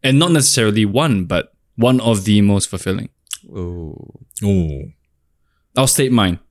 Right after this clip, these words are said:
Speaker 2: Okay.
Speaker 1: So I was
Speaker 3: Go
Speaker 1: doing
Speaker 3: for
Speaker 1: a
Speaker 3: it.
Speaker 1: live event. Um, this was back. I, I, I'm, I still, I still do live events, but this was when I was doing it like once every week or something.
Speaker 3: Oh.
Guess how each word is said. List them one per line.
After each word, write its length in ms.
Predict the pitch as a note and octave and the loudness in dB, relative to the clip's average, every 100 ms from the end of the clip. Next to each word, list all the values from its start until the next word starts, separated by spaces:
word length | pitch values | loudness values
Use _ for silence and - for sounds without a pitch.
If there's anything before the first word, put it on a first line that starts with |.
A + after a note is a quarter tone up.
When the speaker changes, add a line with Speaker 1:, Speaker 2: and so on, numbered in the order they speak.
| _ _ _ F#2+ | _ _ _ -20
Speaker 2:
Okay. 260 | E2+ - | -20 -14
Speaker 1:
So 160 | - A2 | -2 2
I 20 | |
was 100 | G#2+ | 2
Speaker 3:
Go 40 | A2+ | 4
Speaker 1:
doing 140 | C3+ | 2
Speaker 3:
for 40 | A2+ | 4
Speaker 1:
a 40 | |
Speaker 3:
it. 20 | |
Speaker 1:
live 180 | G2+ G2 | 4 2
event. 380 | F2+ F2+ F2 - - | 2 0 0 -4 -6
Um, 120 | F#2 | 0
this 160 | A2 C#3+ | 2 2
was 120 | G#2+ | 0
back. 220 | F#2 F#2 - - G#2 A#2+ | -2 -4 -4 -6 -4 0
I, 180 | C3 C3 | 0 0
I, 40 | A2 A2 | -4 -2
I'm, 80 | A2 | -2
I 220 | - B2 | -2 -2
still, 180 | - - | -2 0
I 100 | A#2 | 0
still 200 | - G3 | 2 2
do 100 | D3+ | 2
live 220 | G#2+ F2+ | 2 -2
events, 320 | F#2 F2+ A#2 | -4 -6 -6
but 160 | - G2 | -4 0
this 140 | A2+ | 0
was 100 | G2 | -2
when 80 | F#2+ | -4
I 40 | F#2+ | -4
was 120 | F2 | -2
doing 160 | F#2+ G2 | 0 0
it 120 | - | -2
like 260 | C2 - _ _ _ _ | -6 -8 _ _ _ _
once 340 | - G2 G2 G#2+ | -6 -2 0 0
every 200 | G2 F2 | -2 -2
week 260 | F#2 B2 B2 | -2 -4 -4
or 40 | |
something. 340 | - C3+ F2+ | -6 -4 -2
Speaker 3:
Oh. 400 | G2+ E3 G#3 B2 | 2 2 0 -4